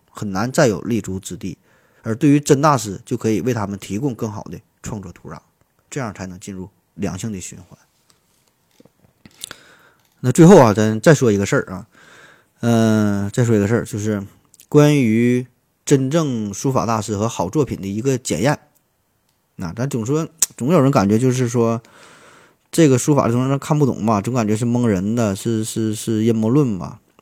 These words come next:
那怎么去检验啊？我觉得其实也不难呐。呃，对于书法大师来说，怎么验证他是不是书法家啊？很简单，让他写一幅楷书就行了。你不管是哪门哪派，你觉得你自己哪个写得好，你就写一个楷书就行。黄庭坚说嘛，叫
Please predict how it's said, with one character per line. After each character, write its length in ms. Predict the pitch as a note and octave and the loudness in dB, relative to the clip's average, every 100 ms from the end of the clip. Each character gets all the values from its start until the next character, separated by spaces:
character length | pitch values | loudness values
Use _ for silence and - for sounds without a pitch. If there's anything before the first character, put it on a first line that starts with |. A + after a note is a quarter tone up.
| - | -6
那 100 | B2 | 0
怎 120 | A2+ | 2
么 80 | B2+ | 4
去 140 | F3 | 2
检 180 | D3 F#2 | 2 2
验 100 | B2 A#2+ | 2 2
啊？ 160 | G2 E2 | 0 -6
我 100 | - | -8
觉 120 | G2+ A#2 | -2 2
得 120 | D3 | 2
其 140 | C#3+ | 2
实 80 | C#3+ | 2
也 80 | B2+ | 0
不 140 | - | 0
难 260 | C3 E2 G#2+ | -4 -2 -4
呐。 160 | G2 - _ - _ _ _ _ | -4 -8 _ -20 _ _ _ _
呃， 200 | B2+ B2 | 0 2
对 160 | C#3+ D#3+ | 6 6
于 80 | E3 | 6
书 180 | F3 | 4
法 300 | D#3+ G2 G#2 - - | 4 4 0 -4 2
大 140 | D3 | 4
师 140 | B2+ C3+ | 4 4
来 160 | A#2+ | 4
说， 160 | A#2 G#2 | 2 0
怎 160 | G2 | 0
么 240 | G#2+ C#3+ D3 | 0 2 4
验 220 | F#3 C#3+ | 4 2
证 120 | B2+ | 2
他 80 | A#2+ | 0
是 140 | A#2 | 0
不 100 | C3+ | -2
是 140 | B2 B2 | -2 -2
书 160 | B2+ | -2
法 140 | A#2 G2 | -2 -2
家 160 | G2+ | -2
啊？ 320 | E2+ D#2+ F2+ F#2+ | -6 -10 -14 -4
很 100 | D3 | 0
简 160 | E3 | 0
单， 140 | G#2 G#2+ | 0 -2
让 100 | C#3+ | -2
他 80 | C#3+ | -2
写 200 | A2 G2+ | 0 -2
一 40 | |
幅 140 | C3+ | -2
楷 220 | - - F2 | -6 -6 -6
书 180 | G2 | -6
就 80 | G#2 | -8
行 180 | A2 - | -10 -12
了。 200 | E2 - _ _ | -16 -20 _ _
你 60 | G#2+ | -10
不 140 | F3 | -4
管 160 | C#3 G2 | -4 -4
是 60 | |
哪 180 | B2 F#2 | -6 -8
门 100 | G2 B2+ | -8 -8
哪 100 | E2 | -8
派， 160 | A2+ | -8
你 100 | G#2 | -8
觉 120 | F#2+ A2 | -6 -6
得 100 | C#3+ | -6
你 80 | |
自 120 | G#2+ A#2 | -8 -10
己 80 | |
哪 120 | A#2 F2+ | -10 -10
个 60 | |
写 140 | A2 F2+ | -10 -10
得 80 | |
好， 160 | G2+ - | -12 -12
你 60 | A2+ | -10
就 40 | |
写 140 | A#2+ | -8
一 40 | G2 | -8
个 80 | A#2 | -8
楷 160 | - | -10
书 200 | - F#2 | -14 -14
就 100 | F#2 | -14
行。 160 | F#2+ - _ _ _ _ _ _ _ _ _ | -16 -18 _ _ _ _ _ _ _ _ _
黄 200 | - C3+ | -2 2
庭 120 | E3 E3+ | 4 4
坚 200 | D#3 D3+ | 4 4
说 160 | B2+ | 0
嘛， 140 | G2+ G2 | -2 -6
叫 160 | G2+ | -8